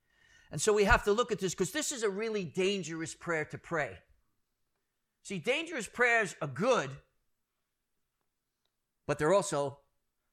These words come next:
dangerous. See, if you pray a dangerous prayer to God, that's, that's good. And God is gonna do something dangerous in your life and going to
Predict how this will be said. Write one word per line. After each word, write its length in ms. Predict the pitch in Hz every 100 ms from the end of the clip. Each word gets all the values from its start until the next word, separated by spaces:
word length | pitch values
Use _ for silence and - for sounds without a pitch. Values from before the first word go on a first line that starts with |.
| _ _ -
dangerous. 600 | 202 240 123 85 - - _ _ _ _ _ _ _ _ _ _ _ _
See, 200 | 226 226
if 120 | 208
you 100 | 330
pray 260 | - 254 202
a 40 |
dangerous 440 | 190 226 214 196
prayer 280 | - 202 190
to 40 | 170
God, 280 | 202 180
that's, 340 | 220 247 - - - _ 156
that's 300 | 196 247 -
good. 340 | 254 240 151 - _ _ _ _ _ _ _ _ _ _ _ _ _ _
And 160 | 180 170
God 220 | 247 269
is 100 | 196
gonna 200 | 214 202
do 160 | 196
something 380 | 175 220 196 170
dangerous 500 | 185 233 202 190 -
in 120 | 160
your 120 | 156 147
life 440 | 143 143 - - _ _ _ _ _ _ _ _ _ _ _ -
and 380 | 180 175 165 156 _ _ _ _ _ _ _ -
going 280 | 185 214 208
to 380 | - 196 180 165